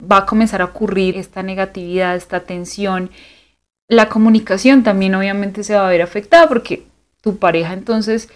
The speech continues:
si tú eres quien critica, no te va a contar las cosas, le va a dar mamera a decirte la verdad, van a aparecer de pronto las mentiritas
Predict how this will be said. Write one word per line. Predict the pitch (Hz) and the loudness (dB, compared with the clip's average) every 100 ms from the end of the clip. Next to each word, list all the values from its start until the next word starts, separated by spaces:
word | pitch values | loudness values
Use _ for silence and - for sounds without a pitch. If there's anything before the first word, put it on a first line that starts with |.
| _ | _
si | - 208 | -10 -4
tú | 196 | -2
eres | 180 180 | -2 -4
quien | 214 214 | -6 -6
critica, | 214 208 175 - 185 - _ _ | -8 -8 -12 -12 -16 -16 _ _
no | 190 180 | -14 -10
te | 185 | -6
va | 175 | -6
a | 165 | -6
contar | - 156 160 160 | -10 -12 -8 -8
las | 156 - | -10 -2
cosas, | 269 262 240 214 190 185 _ _ _ | 2 2 0 -4 -10 -12 _ _ _
le | 226 | 0
va | 220 185 | 2 2
a | 160 | -2
dar | 165 | -8
mamera | 156 156 160 | -10 -10 -12
a | 160 | -12
decirte | 160 156 - 165 | -12 -16 -16 -14
la | 156 156 | -12 -12
verdad, | 156 175 226 226 226 _ _ 165 | -12 -2 0 0 -4 _ _ -8
van | 170 226 208 | 2 2 2
a | |
aparecer | 180 170 156 151 156 151 | -4 -8 -12 -12 -14 -14
de | 151 | -14
pronto | 160 165 160 | -14 -16 -10
las | 165 165 | -10 -8
mentiritas | 170 165 - 160 160 - 185 180 | -12 -14 -16 -18 -16 -6 -6 -6